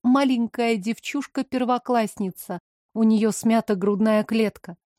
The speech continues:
Мальчика без промедления передали нейрохирургам. «Девочку буду оперировать я сама», распорядилась Наталья Николаевна.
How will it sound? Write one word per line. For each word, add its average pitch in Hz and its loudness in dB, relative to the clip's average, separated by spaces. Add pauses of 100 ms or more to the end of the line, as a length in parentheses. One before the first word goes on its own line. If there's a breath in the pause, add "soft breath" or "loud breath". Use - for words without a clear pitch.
Мальчика 269 2
без 226 0
промедления 233 2
передали 226 2 (160)
нейрохирургам. 233 2 (260)
«Девочку 254 4
буду 277 4
оперировать 269 4
я 220 2
сама», 247 2 (240)
распорядилась 214 0
Наталья 220 2
Николаевна. 196 0